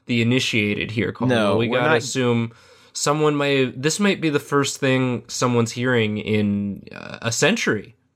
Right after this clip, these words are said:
Speaker 2: Yeah, it's true. We don't know if you're a fake website guy or girl, and we don't care.
Speaker 1: We don't care. We're gonna tell you. We're gonna podcast explain it to you.
Speaker 2: We're not gatekeepers. We're here to tell you about the exciting world of website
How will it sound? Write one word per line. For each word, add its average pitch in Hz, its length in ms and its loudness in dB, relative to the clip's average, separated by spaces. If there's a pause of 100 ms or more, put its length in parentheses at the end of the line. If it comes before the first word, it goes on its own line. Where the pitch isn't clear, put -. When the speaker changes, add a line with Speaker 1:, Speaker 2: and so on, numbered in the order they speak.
(120)
Speaker 2:
Yeah, 107 420 2 (520)
it's 143 160 6
true. 160 260 0
We 147 140 0
don't 208 300 0
know 156 320 0
if 131 180 -6
you're 127 180 2
a 123 60 0
fake - 680 -2
website 110 680 0
guy 104 200 0
or 98 120 0
girl, 90 420 2
and 104 140 -2
we 104 60 4
don't 110 180 2
care. 95 500 0 (320)
Speaker 1:
We 135 120 2
don't 160 160 4
care. 123 400 -2 (200)
We're 123 80 2
gonna 160 140 4
tell 139 260 0
you. 113 300 -2
We're 117 120 -8
gonna 139 280 0 (220)
podcast 131 460 2
explain 120 400 0
it 113 140 -2
to 107 120 -2
you. 101 220 -4 (140)
Speaker 2:
We're 139 140 -2
not 170 200 0
gatekeepers. 123 720 0
We're 123 80 0
here 123 280 4
to 113 160 -8
tell 110 260 2
you 101 260 2
about 92 320 2
the 101 80 -2
exciting 101 400 2
world 95 380 2
of 87 120 -2
website 90 600 2